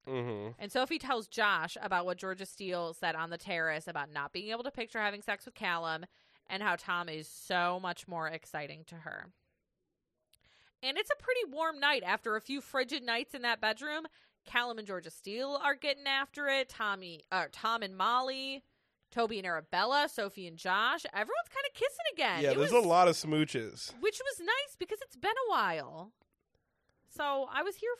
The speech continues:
Speaker 2: for it, you know?
Speaker 1: Mm-hmm.
Speaker 2: In the morning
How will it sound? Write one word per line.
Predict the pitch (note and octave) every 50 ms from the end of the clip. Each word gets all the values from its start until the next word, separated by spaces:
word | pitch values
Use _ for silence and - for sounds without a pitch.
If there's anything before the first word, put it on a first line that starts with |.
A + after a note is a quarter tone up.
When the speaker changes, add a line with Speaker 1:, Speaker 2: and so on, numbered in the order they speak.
| - -
Speaker 2:
for | G3 E3+ D3
it, | C#3+
you | E3 G#3
know? | C#4 F4 G#4+ A4+ A#4+ A4+ _ -
Speaker 1:
Mm-hmm. | C3 C3 B2+ B2+ B2 A#2 A2+ A#2+ A#2 _ _ _ _ _ - - _ _ _ _ _ - - - -
Speaker 2:
In | - D#4+ F#4
the | G4
morning | C#4+ C4 C#4 D4 D4+ D4 D4 D4 D4+ E4